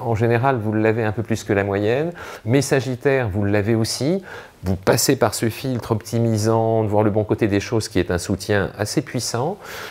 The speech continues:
Mais ce qui est, existe chez les éléments feu naturellement n'est pas systématiquement le cas chez les éléments air. Typiquement, Verseau, la confiance en vous, on le sait, c'est parfois une faiblesse.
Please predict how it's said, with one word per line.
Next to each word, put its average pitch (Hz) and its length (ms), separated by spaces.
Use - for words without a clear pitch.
Mais 113 300
ce - 180
qui 156 280
est, 151 200
existe 131 340
chez 117 160
les 110 200
éléments 107 280
feu 135 260
naturellement 110 800
n'est 117 160
pas 180 220
systématiquement 147 1000
le 127 140
cas 151 260
chez 135 200
les 120 180
éléments 123 340
air. 85 420
Typiquement, 143 720
Verseau, 127 680
la 113 100
confiance 143 400
en 131 120
vous, 139 360
on 120 100
le 127 140
sait, 165 580
c'est 143 320
parfois 156 300
une 147 80
faiblesse. 107 640